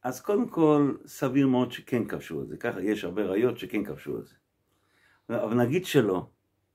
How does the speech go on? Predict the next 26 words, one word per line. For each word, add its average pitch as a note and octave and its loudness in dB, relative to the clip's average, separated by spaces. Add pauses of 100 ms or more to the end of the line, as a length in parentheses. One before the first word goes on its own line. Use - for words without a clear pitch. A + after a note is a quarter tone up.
(460)
אז E2 -12
אפשר F#2+ -6
גם G2+ -4
היום D3 -2
לכבוש. - -12 (720)
אם G2+ -4
זה F2 0
על E2 0
פי G2+ -2
נביא F#2+ 2
או G2 2
על F#2 0
פי - -10
מלך F#2+ 0
שזה F2 -6
אין, G2+ -2 (280)
או, F#2 -6 (120)
אבל F2+ -6
יש, G#2 -2 (320)
אבל F#2 -4
יש G2+ -6
כלל D#3+ 2
ישראל. E2 -6 (580)
אז F2+ -8
במאה C3 4
שערים, G#2 0